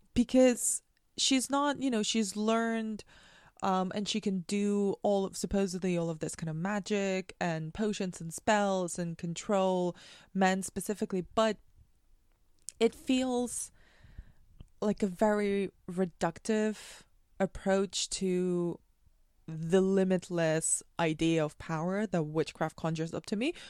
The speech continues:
which again is why I find it interesting, because of how it fits into other representations of witches that I've seen in film and T V.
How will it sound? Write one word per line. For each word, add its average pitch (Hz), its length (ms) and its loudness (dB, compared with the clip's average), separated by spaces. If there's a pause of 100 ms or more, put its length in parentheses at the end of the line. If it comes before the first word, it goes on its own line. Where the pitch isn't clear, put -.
(280)
which 240 280 4
again 240 320 0
is 185 180 -2
why 185 220 2
I 165 40 -2
find 165 300 -2
it 147 140 -4
interesting, - 720 -6 (400)
because 185 500 2
of 190 160 2
how 180 320 0
it 175 100 0
fits - 520 -2
into 156 920 -2 (720)
other 156 840 0 (480)
representations 202 800 4
of 160 120 0
witches 170 360 -4
that 156 100 0
I've 151 140 -4
seen 147 500 -6 (340)
in 170 200 -2
film 160 420 0
and 156 180 -4
T 165 200 -6
V. 208 400 -6